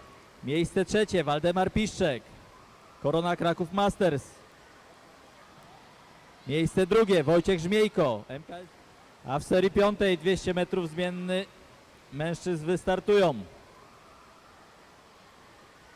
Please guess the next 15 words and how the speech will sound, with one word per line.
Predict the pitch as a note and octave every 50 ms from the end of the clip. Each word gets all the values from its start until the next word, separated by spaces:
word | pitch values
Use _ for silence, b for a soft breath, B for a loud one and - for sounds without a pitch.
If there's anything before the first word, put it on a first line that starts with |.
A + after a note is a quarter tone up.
| - A#2
Na | A#2+ C3+ C#3+
torze | - F3+ F3+ E3+ G3+ G3+
zero | F3 G3+ G3+ F#3+ E3 D3+ C3+
Sergiusz | - - E3 D#3+ E3 D#3 F3 F#3 F3+ E3+
Olejniczak, | G3+ F#3 F3 F#3 G3 G3 F#3+ G#3+ G#3 - F#3 D#3+ C3+ A#2 G#2+ - - -
U | D3+ D3
K | - E3+ E3
S | E3+ F3 D#3+
Zgierz. | D3 D3+ D3+ F#3+ F#3+ F#3 D#3 A#2+ - - - - - - - - - - - - - - - - - - - - - -
Na | A#2+ B2 C3
torze | - D#3+ D3+ E3+ F#3
pierwszym | F3+ G3+ G3 G#3 F#3 - F#3+ E3
Tomasz | - D#3 C#3 D3+ D#3 D3+
Sikora, | - - F3 - G3+ F#3+ G3 F#3 D#3+
niezrzeszony. | D3+ D3 D3 C3+ A#2+ C3 D#3 D3+ - F3+ F#3 F3+ E3+ D#3 B2+ A2